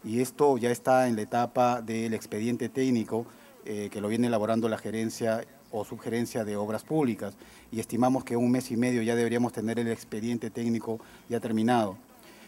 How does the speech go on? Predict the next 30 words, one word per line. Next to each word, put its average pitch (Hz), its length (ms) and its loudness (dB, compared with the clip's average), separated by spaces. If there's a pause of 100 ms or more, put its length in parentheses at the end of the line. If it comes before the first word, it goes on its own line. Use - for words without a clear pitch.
(1200)
Y, 143 380 2
eh, 110 680 -2
este, 135 600 2 (100)
este 131 240 -4
proyecto 131 520 2
nos 120 100 2
permitió 123 640 2
cumplir 120 340 -2
una 123 160 4
meta 120 300 2
que 113 80 -6
el 107 60 0
Ministerio 113 340 0
de 120 40 0
Economía 113 340 0
y 113 40 0
Finanzas 117 420 0
nos 110 200 -4
había, 117 480 2
eh, 110 80 -6
propuesto 120 680 -2 (460)
en 104 200 -6
el, 101 420 -8
eh, 107 220 -10
año 120 240 0
pasado 113 360 0
reciente. 107 540 0 (460)
Adicionalmente, 127 760 0
estamos 123 320 -2
trabajando 127 680 0